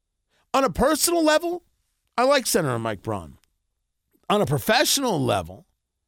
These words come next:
he was going to, um,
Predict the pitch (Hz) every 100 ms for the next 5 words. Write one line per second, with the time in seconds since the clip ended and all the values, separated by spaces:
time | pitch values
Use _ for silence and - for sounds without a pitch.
0 | _ _ _ _ _ _ - 247 262 180
1 | 151 180 285 - 135 165 165 117 196 220
2 | 240 180 - 208 180 170 165 202 - _
3 | _ _ _ _ _ _ _ 156 160 147
4 | 143